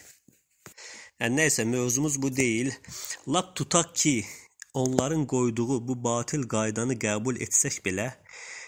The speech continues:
yenə görürük ki, öz qoyduqları üsula xəyanət edirlər. Öz qoyduqları üsula xəyanət edirlər. Deyirlər ki, biz ümum olaraq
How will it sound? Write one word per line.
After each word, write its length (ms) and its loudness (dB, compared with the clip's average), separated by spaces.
yenə 240 4
görürük 480 2
ki, 260 0
öz 240 0
qoyduqları 720 2
üsula 320 0
xəyanət 520 0
edirlər. 340 -4
Öz 200 -4
qoyduqları 520 -2
üsula 320 0
xəyanət 480 -2
edirlər. 340 -8
Deyirlər 520 0
ki, 180 -4
biz 200 0
ümum 380 4
olaraq 480 0